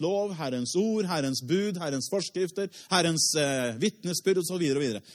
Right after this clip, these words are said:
Det går igjen i hele Salme hundre og nitten. Alle versene bærer preg av dette her. Og her får vi bare et liten smak av disse versene, av disse delene her sånn. Når han sier at Herrens lov er fullkommen.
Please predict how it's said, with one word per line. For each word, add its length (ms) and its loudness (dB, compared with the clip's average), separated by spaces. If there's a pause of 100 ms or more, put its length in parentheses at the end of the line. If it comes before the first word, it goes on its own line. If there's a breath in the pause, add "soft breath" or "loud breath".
Det 120 -2
går 180 2
igjen 180 2
i 80 -2
hele 640 -2 (260 loud breath)
Salme 520 -2 (240 loud breath)
hundre 260 0
og 80 2
nitten. 320 -6 (240 soft breath)
Alle 380 0 (200)
versene 460 0
bærer 320 0
preg 160 -2
av 140 -2
dette 180 -10
her. 80 -14 (260 loud breath)
Og 80 0
her 200 4
får 100 4
vi 160 4
bare 160 4
et 100 -2
liten 380 0
smak 720 4 (560)
av 180 0
disse 220 -2
versene, 480 -4
av 160 2
disse 160 2
delene 320 2
her 80 -4
sånn. 180 -8 (380 loud breath)
Når 160 4
han 80 2
sier 160 6
at 120 0 (140)
Herrens 520 4 (180)
lov 560 4 (580 soft breath)
er 300 2 (460)
fullkommen. 800 0